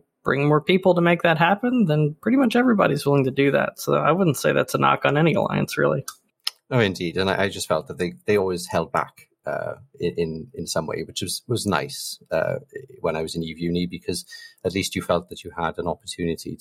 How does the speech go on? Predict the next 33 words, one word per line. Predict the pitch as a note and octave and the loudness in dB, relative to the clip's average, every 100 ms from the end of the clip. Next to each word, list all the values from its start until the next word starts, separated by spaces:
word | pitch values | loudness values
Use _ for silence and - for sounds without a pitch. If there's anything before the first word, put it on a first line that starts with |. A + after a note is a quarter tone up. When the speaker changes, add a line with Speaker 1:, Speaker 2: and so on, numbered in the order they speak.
| - | -10
Speaker 2:
to | E2 - - | -10 -10 -8
fight | - | -6
back. | - - _ _ - | -6 -8 _ _ -6
Um, | D#2 F2 F#2 F2 - - _ | -4 -4 -6 -8 -10 -16 _
so, | - - | -8 0
and | A#2+ | 4
again, | A#2 C#3+ A#2+ G2 | 4 4 4 2
even | G2 G2+ | 2 2
in | F#2+ F#2 | 2 0
this | F#2 | -4
contract | - F2 F2+ F2+ F2 | -4 -4 -2 -2 -2
area, | E2 E2 - - - | -2 -2 -4 -20 -14
sometimes | - G#2+ A2 G2 | -4 0 0 0
it | F2+ | -2
feels | G2 F2 F2+ | 0 0 0
like | F2 | 0
they're, | F2 E2+ | 0 0
they're, | E2+ E2+ - _ - | 0 0 -2 _ -6
they're | - | 0
just | G#3 G3 | 0 2
holding | F3 C#3+ A#2 | 2 2 2
back | G#2+ - | 0 0
a | |
little | F#2+ C#3+ G#2 | 0 2 2
bit, | E2+ E2 - | 0 -4 -4
like | B2 C#3+ | 0 0
we | C#3 D3+ | 0 -4
do | F#2+ | -4
sometimes, | - E2 E2+ D#2 D#2 | -4 -4 -2 -4 -4
just | - A2+ - | -4 -4 -4
to | |
sort | - F#2 | -6 -4
of | F#2 | -6